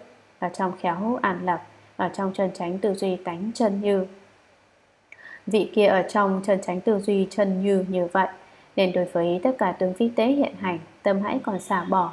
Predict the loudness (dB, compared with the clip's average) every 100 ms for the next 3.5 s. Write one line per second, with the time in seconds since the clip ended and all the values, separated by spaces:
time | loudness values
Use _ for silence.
0 | -6 -10 -6 -4 -4 -4 -4 -4 -4 0
1 | 0 0 -6 -20 -20 -20 -20 2 4 4
2 | 2 0 2 2 2 -2 0 2 0 0
3 | -2 0 2 2